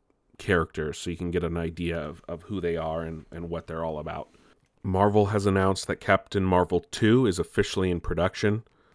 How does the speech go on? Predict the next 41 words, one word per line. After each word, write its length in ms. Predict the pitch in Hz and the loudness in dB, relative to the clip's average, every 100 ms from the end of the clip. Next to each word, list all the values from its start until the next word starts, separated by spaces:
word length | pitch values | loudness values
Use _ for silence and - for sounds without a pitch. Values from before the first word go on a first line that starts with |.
| _ | _
or 100 | - | -8
pre-production, 720 | - - 107 - 87 80 - 80 | -2 2 2 4 2 0 -4 -6
I 60 | |
should 220 | 80 - 78 | -6 -6 -6
say. 320 | - 78 85 _ _ _ _ _ _ _ _ | -6 -8 -10 _ _ _ _ _ _ _ _
And 100 | 101 | -4
actually, 280 | 113 - 107 | -2 -2 0
now 120 | 113 | 2
that 100 | 120 | 2
I'm 180 | 101 90 | 0 0
reading 280 | 92 92 82 | 0 0 0
this, 160 | 82 | 0
I 80 | 104 | 0
don't 80 | 120 | 2
know 100 | 113 | 2
if 80 | 95 | 2
this 180 | 98 82 | -2 -6
is 120 | 80 | -8
official 440 | - 110 - 82 | -2 -2 0 -2
or 40 | 80 | -4
not, 280 | 82 82 - _ _ _ _ _ | -6 -8 -14 _ _ _ _ _
but 440 | 95 101 95 - _ _ _ - | -2 6 6 4 _ _ _ -2
they're 160 | 98 101 | 2 4
looking 340 | 113 131 123 | 4 2 0
for 200 | - 120 | 4 4
a 40 | |
new 280 | 104 113 113 | 4 4 4
female 560 | - - 117 117 113 104 | 0 -2 2 4 6 6
director, 680 | 98 90 85 - 87 98 - _ _ _ _ _ _ _ _ | 6 6 4 0 0 0 -6 _ _ _ _ _ _ _ _
and 220 | 98 101 | 2 4
they're 80 | 98 | 4
bringing 420 | 95 113 127 139 | 4 4 6 6
in 120 | 127 120 | 6 6
the 100 | 110 | 4
WandaVision 880 | 101 120 185 160 107 90 90 85 85 | 4 4 4 4 4 2 2 0 0
writer 420 | 82 80 78 - _ - | -2 -4 -8 -12 _ -10
to 120 | 92 | -2
write 260 | 92 85 | 0 0
the 80 | - | -2
movie, 440 | 87 90 85 92 107 | 0 2 2 0 0
which 500 | 87 85 - - | 0 -2 -4 -12